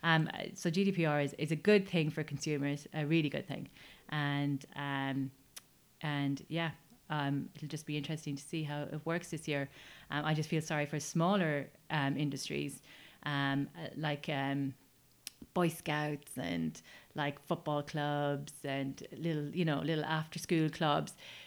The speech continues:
you know, who are holding data as well, technically, um, and, you know, and aren't trained to, to hold data. Um, I think, uh, for them, it's, um, you know, it's gonna be a harder thing to, to get your head around.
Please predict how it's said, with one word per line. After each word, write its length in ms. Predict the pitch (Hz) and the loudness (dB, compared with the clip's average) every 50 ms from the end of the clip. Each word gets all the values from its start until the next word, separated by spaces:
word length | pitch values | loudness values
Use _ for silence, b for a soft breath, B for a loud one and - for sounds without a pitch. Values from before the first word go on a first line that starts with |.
| B B | B B
you 100 | - 185 | 4 6
know, 200 | 180 170 165 170 | 6 6 4 2
who 260 | - - 202 180 175 | 2 4 6 8 8
are 320 | 165 160 160 156 156 156 - | 8 6 6 4 4 2 0
holding 640 | 151 - 185 180 175 165 170 160 156 156 156 - - - | -2 2 4 6 6 6 6 4 4 2 0 -4 -6 0
data 460 | - 175 160 156 160 160 165 151 147 131 | 4 6 6 6 4 2 0 0 0 2
as 200 | 135 170 151 151 | 2 2 2 4
well, 380 | 151 151 160 160 180 226 254 226 - | 6 6 8 8 6 4 2 -2 -2
technically, 680 | - 170 - - 196 190 190 233 240 247 254 254 247 B B B B B B | 0 0 0 2 0 0 4 4 4 4 2 0 -4 B B B B B B
um, 240 | 165 165 160 160 - | 4 4 4 4 2
and, 200 | - 170 170 160 | 0 0 2 2
you 60 | 170 170 | 4 4
know, 160 | 165 160 156 | 4 4 4
and 280 | - - 156 156 151 | 4 4 2 2 2
aren't 340 | - 160 156 156 151 139 - | 2 2 2 2 2 0 -2
trained 460 | - - 180 156 156 151 - - 135 - - - | -2 2 4 6 6 4 4 0 -4 -6 -8 -8
to, 120 | - - - - - - - - - - | -8 -8 -8 -8 -14 -20 -20 -20 -16 -8
to 140 | 165 156 147 | -4 -2 0
hold 240 | 147 143 143 139 | 0 0 0 0
data. 340 | 127 127 127 127 - - - - - - - - | -2 -4 -6 -4 -6 -8 -10 -12 -14 -20 -10 -6
Um, 380 | 156 151 147 143 143 135 135 135 B B B B B B | -4 -2 0 0 0 0 -2 -2 B B B B B B
I 60 | 147 151 | -4 0
think, 360 | 160 147 143 139 - - - - | 2 2 0 0 -2 -10 -10 -6
uh, 240 | 147 143 135 135 135 | -4 -4 -2 -4 -4
for 180 | - - 151 | -4 -4 -2
them, 420 | 139 156 160 165 165 156 156 143 - - - | 0 2 4 4 6 4 4 2 0 -4 -4
it's, 360 | 147 143 139 139 - - - | -2 -2 -2 -4 -6 -8 -6
um, 460 | 147 131 131 131 127 127 127 123 - - - _ _ _ - - - - _ _ _ _ - - | -4 -2 -2 -2 -2 -2 -2 -4 -6 -8 -14 _ _ _ -18 -18 -18 -18 _ _ _ _ -10 2
you 140 | 156 185 | 6 6
know, 80 | 180 165 | 8 8
it's 120 | 151 - | 6 4
gonna 140 | - 160 156 | 4 2 2
be 120 | 147 147 143 | 4 2 2
a 40 | |
harder 320 | 139 151 147 139 139 139 131 | 2 2 0 0 0 -2 -4
thing 200 | - 139 139 139 | -2 0 -2 0
to, 260 | - 143 - - - | -2 -4 -6 -6 -8
to 140 | - - 151 | -10 -8 -8
get 160 | 151 151 - | -8 -6 -6
your 100 | 143 139 | -6 -6
head 160 | 143 - - | -6 -6 -6
around. 380 | - - - - - 139 - | -6 -8 -8 -8 -8 -10 -12